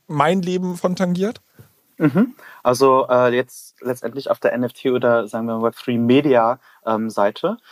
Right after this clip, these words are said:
Speaker 2: gibt es natürlich auch weiterhin die Use Cases rund um Web three Social, Web three Gaming oder auch Token-Gated Experiences, die sich weiterhin, äh, da weiterentwickeln werden.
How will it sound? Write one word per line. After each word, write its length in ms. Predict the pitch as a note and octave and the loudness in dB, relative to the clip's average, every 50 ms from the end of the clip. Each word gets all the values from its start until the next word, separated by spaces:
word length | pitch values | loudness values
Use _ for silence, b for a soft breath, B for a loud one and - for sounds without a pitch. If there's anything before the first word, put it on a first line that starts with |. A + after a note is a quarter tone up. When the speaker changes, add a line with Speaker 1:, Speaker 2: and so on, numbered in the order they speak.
| b b b _ | b b b _
Speaker 2:
gibt 180 | - B2+ B2 - | -2 0 0 0
es 140 | C3+ - | -2 -2
natürlich 360 | - C3 A#2+ - C#3 B2 - - | -2 -6 -2 0 0 0 0 0
auch 160 | A#2 A#2+ - | -2 0 2
weiterhin 360 | A#2+ A#2+ B2 - - C#3 C3 | 2 0 0 -2 -4 -6 -4
die 140 | C3 C3 B2+ | -4 -4 -4
Use 140 | C3+ C3+ - | -6 -6 -4
Cases 300 | - C#3+ C3+ B2+ B2 B2 | -2 -2 -2 0 -2 -4
rund 160 | A#2+ B2 - | -4 -6 -4
um 160 | B2 B2+ B2 | -4 -4 -2
Web 140 | A#2+ B2 B2 | -2 -2 -4
three 180 | - - B2+ A#2+ | -2 -4 -4 -4
Social, 540 | - - - C#3+ D#3+ - - D3 D3 C#3 B2 | 0 2 4 4 4 2 2 0 0 0 0
Web 140 | B2+ B2 | -4 -6
three 160 | - - B2+ A#2 | -4 -4 -4 0
Gaming 520 | - B2+ B2 C3+ C#3+ C#3 C3+ C3+ C#3 C#3 B B B B | 2 4 4 4 4 2 2 0 -2 -4 B B B B
oder 240 | B A#2+ A#2+ A#2 G#2+ | B 0 0 2 2
auch 120 | G2 A#2+ - | 0 -2 -2
Token-Gated 640 | - - B2 A#2 - B2+ A#2+ C3 B2 A#2 B2+ A#2 - | -2 -2 -2 -2 -2 -2 0 0 0 0 0 -4 -4
Experiences, 760 | A#2 - - - - C3+ C3 B2 A#2 A2+ A#2+ - D#3+ F3 - | -8 -14 -16 -2 2 2 4 4 2 -2 -4 -8 -8 -6 -4
die 80 | C3 | -6
sich 240 | A#2+ B2 B2 A#2 - | -6 -6 -8 -4 -2
weiterhin, 400 | A2+ A2+ - - A#2+ A#2 A#2 A2 | -2 -2 0 -2 -4 -4 -6 -8
äh, 80 | G2 - | -8 -6
da 500 | G#2+ A2 A2 A2 A2 G#2+ G2+ G#2 A2+ G#2 | -6 -4 -4 -4 -6 -6 -2 -2 0 0
weiterentwickeln 580 | A2 A2+ - - A#2 A2 A2+ - - A2+ A2 G#2 | 0 -2 -2 -4 -6 -8 -8 -8 -8 -8 -4 -2
werden. 340 | G#2 G2+ G2+ C#3+ G3+ B | 0 0 0 -2 -4 B